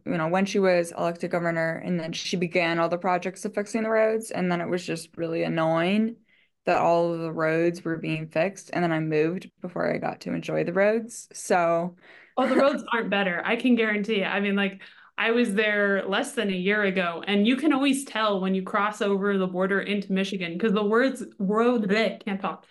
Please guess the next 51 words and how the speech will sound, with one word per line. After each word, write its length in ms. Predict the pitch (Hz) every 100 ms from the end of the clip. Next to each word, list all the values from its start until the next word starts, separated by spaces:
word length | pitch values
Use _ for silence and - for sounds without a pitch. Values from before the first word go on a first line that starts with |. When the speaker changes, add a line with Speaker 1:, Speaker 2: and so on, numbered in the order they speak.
| _ _
Speaker 2:
The 100 | 240
roads 500 | 208 254 277 190 -
get 240 | 226 226 -
substantially 840 | 196 - - 277 294 196 185 180
Speaker 1:
Right. 60 | 175 -
Speaker 2:
worse. 400 | 277 - 247 262
<laughs> 20 |
Speaker 1:
That's 380 | - - 190 190
funny. 240 | - 185 202
So 100 | 214
you're 240 | 220 233
from 160 | 233 233
Ohio 360 | 214 190 185 175
and 80 |
I'm 120 | 170 196
from 300 | - - -
Michigan. 360 | 185 180 180 170
You 120 | 170
know, 160 | 165 165
I 180 | - 170
would, 400 | 175 165 165 - -
my 160 | 190
family, 540 | 196 175 170 165 160 160
when 380 | 180 175 165 160
we 160 | 160
would 380 | 156 156 156 240 -
go 160 | 170 160
visit 340 | 156 156 -
family 380 | 233 220 214 202
in 80 | 190
Ohio 380 | 202 180 175 175
or 300 | 165 165 -
whenever 320 | 170 175 170
we 80 | 165
drive 200 | 165 165
to 120 | 185
Ohio, 360 | 165 170 165 180 _ _ _ _ _ _ -
and 340 | 196 190 190
I 140 | 190 196
would 100 | 185
just 180 | 180 -
be, 80 |
like, 200 | 170 156
kinda 160 | - 185
sleeping 360 | - 190 180 185
in 100 | 175
the 60 |
car, 240 | 180 180 170
not 160 | 165 -
paying 200 | 180 175
attention. 560 | 175 175 165 160 170